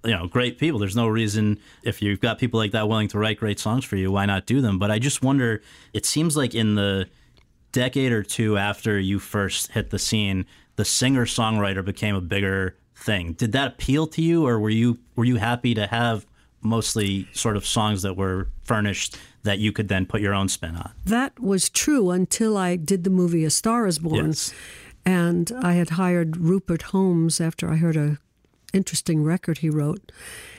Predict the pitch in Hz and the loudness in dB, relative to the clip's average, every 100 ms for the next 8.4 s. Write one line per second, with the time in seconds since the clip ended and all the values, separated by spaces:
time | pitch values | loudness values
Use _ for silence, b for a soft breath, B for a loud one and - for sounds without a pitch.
0 | B B _ 170 170 170 165 196 170 175 | B B _ 2 4 2 2 0 0 2
1 | 185 196 240 208 - 190 175 - _ - | 2 2 0 -2 -2 -4 -4 -6 _ -8
2 | - 269 185 - 202 240 240 - 151 143 | 0 0 0 -4 -2 0 0 -2 -2 0
3 | 151 - - b b b b b 190 - | -2 -4 -6 b b b b b -4 0
4 | 180 - 208 202 165 175 170 175 156 160 | 0 0 -2 0 0 2 2 2 0 0
5 | 160 151 156 156 - 160 156 147 170 170 | 0 -2 -2 -2 0 -2 0 -2 0 0
6 | - 151 147 - _ _ _ _ _ _ | 0 -4 -6 -14 _ _ _ _ _ _
7 | - 185 175 165 151 - 180 170 156 151 | -4 2 4 4 2 2 2 2 2 2
8 | 151 147 147 | 4 2 0